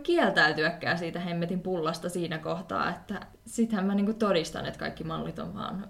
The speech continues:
syömishäiriöisiä. Ja sit mä mussutin sitä pullaa siinä ja he he, tosi hauskaa. Ja kun se ohjelma tuli ulos telkkarista, niin ne oli leikannut kaikki ne mun vastaukset, siinä ei oikeastaan ollut mitään muuta, ja jättänyt sen hemmetin pullavitsin siihen.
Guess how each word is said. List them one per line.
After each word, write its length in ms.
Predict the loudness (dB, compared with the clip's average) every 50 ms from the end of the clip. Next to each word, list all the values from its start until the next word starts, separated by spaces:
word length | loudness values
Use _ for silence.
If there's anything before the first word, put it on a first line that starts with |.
| -14
syömishäiriöisiä. 1200 | -16 -14 -12 -10 -10 -10 -10 -10 -10 -8 -6 -6 -6 -6 -6 -6 -6 -6 -6 -6 -6 -6 -6 -6 -8 -12 -18 _ _ _ -8
Ja 80 | -6
sit 160 | -6 -4 -2 -2
mä 100 | 0 0
mussutin 640 | 0 0 0 0 0 -2 0 0 0 0 0 0 -2
sitä 140 | -2 -6 -6
pullaa 440 | -4 -2 0 0 2 2 0 0
siinä 280 | -2 -4 -4 -4 -4 -4
ja 100 | -4 -4
he 180 | -6 -6 -8 -8 -10
he, 140 | -10 -10 -10
tosi 200 | -10 -12 -10 -10
hauskaa. 680 | -8 -6 -4 -6 -6 -6 -8 -8 -6 -6 -6 -6 -8 -14 -20 _ _ _ _ _ _ _ _
Ja 60 | -6
kun 120 | -4 -2 0
se 140 | 0 2 4
ohjelma 380 | 4 4 4 4 4 2 2 0
tuli 260 | 0 0 0 0 -2 -2
ulos 480 | -2 0 2 2 2 2 0 -6 -8
telkkarista, 760 | -6 -4 -4 -4 -4 -4 -4 -2 -2 -2 -2 -4 -4 -6 -8 -8 -8 -12 -18 -20 -20 -20 -6 -2
niin 140 | 0 0 2
ne 100 | 2 2
oli 320 | 2 2 0 -2 -4 -12 _ _ _
leikannut 540 | 2 4 4 2 2 2 0 0 0 -2 -4
kaikki 440 | -4 -2 0 0 -2 -2 -2 -2 0
ne 140 | 0 0 -2 -4 -6 -8 -10 -12
mun 420 | -12 -10 -8 -8 -8 -8 -10 -8
vastaukset, 800 | -6 -6 -6 -6 -8 -10 -8 -6 -4 -6 -4 -2 -2 -2 -2 -2
siinä 200 | -4 -2 -2 -2
ei 60 | -2
oikeastaan 320 | -2 -2 -4 -4 -4 -6 -6
ollut 100 | -4 -4
mitään 280 | -4 -4 -4 -4 -2 0
muuta, 380 | 0 0 0 0 -2 -2 -4 -4
ja 180 | -4 -2 -2
jättänyt 360 | -2 -2 -2 -2 -4 -4 -4 -6
sen 120 | -6 -6
hemmetin 340 | -4 -6 -6 -6 -6 -6 -6
pullavitsin 800 | -6 -6 -4 -4 -2 -2 -4 -4 -6 -8 -8 -10 -10 -10 -10
siihen. 360 | -8 -8 -6 -6 -6 -6 -8